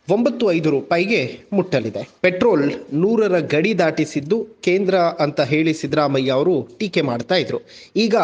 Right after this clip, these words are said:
ನೂರನ್ನೂ ದಾಟಿಸಿದ್ದ ಖ್ಯಾತಿ ಸಿದ್ದು ಸರ್ಕಾರಕ್ಕೆ ಸಿಗ್ತಾ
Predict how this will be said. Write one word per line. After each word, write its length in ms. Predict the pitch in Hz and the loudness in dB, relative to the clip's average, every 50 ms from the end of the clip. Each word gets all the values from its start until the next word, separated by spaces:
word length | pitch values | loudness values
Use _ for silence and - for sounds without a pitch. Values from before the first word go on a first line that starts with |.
| 139 135 - - - - - | 2 -2 -4 -10 -12 -6 -2
ನೂರನ್ನೂ 500 | 156 180 214 240 277 277 269 277 285 330 330 214 185 | 0 2 2 2 2 0 2 2 2 0 2 2 2
ದಾಟಿಸಿದ್ದ 480 | 170 170 175 202 185 - 190 175 156 170 160 - - - - | 0 0 0 -2 -2 -2 -2 -2 0 0 -2 -2 -2 -6 -2
ಖ್ಯಾತಿ 380 | - 220 226 254 - - 214 143 135 135 - - - - | 2 2 2 2 2 2 2 2 0 -2 -8 -14 -20 -16
ಸಿದ್ದು 400 | - - - 240 220 214 208 240 208 - - | -10 -4 -2 -2 0 2 2 2 2 4 4
ಸರ್ಕಾರಕ್ಕೆ 540 | 160 123 - - 127 120 120 117 - - 233 | 2 2 2 0 -2 -2 -2 -2 -2 -2 -2
ಸಿಗ್ತಾ 400 | 240 - - - - - 175 | -2 -2 -6 -6 -2 0 2